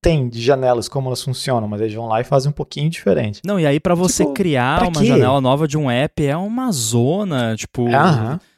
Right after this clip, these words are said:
Speaker 2: cada app é de um jeito diferente. Eu, eu até hoje eu não sei como que implementa isso, porque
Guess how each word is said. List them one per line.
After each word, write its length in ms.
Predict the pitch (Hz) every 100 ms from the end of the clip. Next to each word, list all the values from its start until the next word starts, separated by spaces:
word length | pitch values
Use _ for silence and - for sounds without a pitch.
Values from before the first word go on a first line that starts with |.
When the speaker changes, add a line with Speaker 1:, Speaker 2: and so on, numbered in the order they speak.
| _
Speaker 2:
cada 320 | 156 185 202
app 260 | 156 180 220
é 60 |
de 80 | 170
um 80 | 175
jeito 240 | 160 170
diferente. 840 | 165 165 175 131 120 156 190 180 -
Eu, 460 | 147 170 214 185 -
eu 200 | 143 165
até 240 | 156 196
hoje 260 | 226 208 220
eu 60 |
não 120 | 208 175
sei 200 | - 185
como 260 | 165 175
que 140 | - 214
implementa 680 | 196 202 135 127 185 156 117
isso, 340 | 143 - 135
porque 480 | - 117 - 113